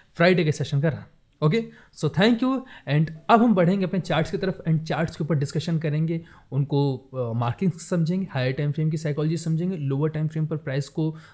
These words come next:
देखेंगे and लोअर टाइम फ्रेम पर प्राइस को समझने की कोशिश करेंगे। ओके, so thank you and welcome to the studio। एसबीआई को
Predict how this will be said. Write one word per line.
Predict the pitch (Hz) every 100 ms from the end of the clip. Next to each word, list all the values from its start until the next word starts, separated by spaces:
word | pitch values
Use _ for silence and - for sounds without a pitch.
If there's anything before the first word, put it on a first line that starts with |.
| -
देखेंगे | 135 156 202 226 226 - - 160
and |
लोअर | 165 156 196 233
टाइम | 185 156
फ्रेम | 165
पर | 151
प्राइस | 147 135
को | -
समझने | 147 123 117 120
की |
कोशिश | 123 - -
करेंगे। | 110 110 110 _ -
ओके, | 151 220 220 - _
so | - 143
thank | 170 233 262
you | 262 262 - -
and | 143 147 143 - _ _ 135
welcome | 120 185 208 170
to | 131
the | 113 -
studio। | 127 104 - - - 175
एसबीआई | 135 139 156 196
को | 196 175 180